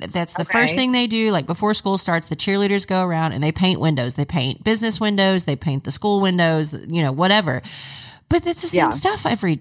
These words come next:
Speaker 1: every week. Like, you get used to seeing it and you stop
Speaker 2: Oh.
Speaker 1: looking at it. Like, they just paint it
Speaker 2: Oh, no,
Speaker 1: once
Speaker 2: I
Speaker 1: and it
Speaker 2: need
Speaker 1: stays.
Speaker 2: I need, like, the anticipation of,
Speaker 1: Yeah.
Speaker 2: like, "Ooh, what are they gonna put this week?"
Speaker 1: Yeah.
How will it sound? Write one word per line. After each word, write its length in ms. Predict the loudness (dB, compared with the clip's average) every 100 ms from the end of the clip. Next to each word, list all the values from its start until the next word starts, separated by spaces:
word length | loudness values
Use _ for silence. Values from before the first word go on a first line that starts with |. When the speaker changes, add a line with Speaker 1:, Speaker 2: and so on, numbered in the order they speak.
| 0
Speaker 1:
every 400 | 0 2 0 -2 -8 _
week. 360 | -6 -6 -8 -8 -2
Like, 180 | 0
you 100 | 0
get 160 | 0 0
used 240 | -2 -2
to 80 | -4
seeing 320 | -4 -2 2
it 20 | 2
and 220 | 4 2
you 60 |
stop 300 | 2 2 2 2
Speaker 2:
Oh. 80 |
Speaker 1:
looking 340 | 0 0 0 -2
at 180 | -4 -6
it. 100 | -6
Like, 160 | -6 -2
they 120 | -2
just 200 | -2 -2
paint 240 | -4 -2
it 80 | 0
Speaker 2:
Oh, 40 | 2
no, 40 |
Speaker 1:
once 260 | 2 2 2 2
Speaker 2:
I 60 |
Speaker 1:
and 80 | 0
it 80 | 0
Speaker 2:
need 100 | -2
Speaker 1:
stays. 680 | 2 2 2 -2 -4 -6 -8 _ _ _ _ _ -4 -2
Speaker 2:
I 100 | 0
need, 200 | -2 0
like, 240 | 0 0
the 140 | -4 -4
anticipation 760 | -4 -6 -6 -4 -2 -2 -4
of, 60 | -2
Speaker 1:
Yeah. 200 | 0 2
Speaker 2:
like, 100 | 2
"Ooh, 80 | 2
what 140 | 0
are 40 | 0
they 80 | -2
gonna 140 | -4
put 220 | -8 -4
this 240 | -4 -4 -6
week?" 260 | -8 -8 -8
Speaker 1:
Yeah. 300 | 0 0 0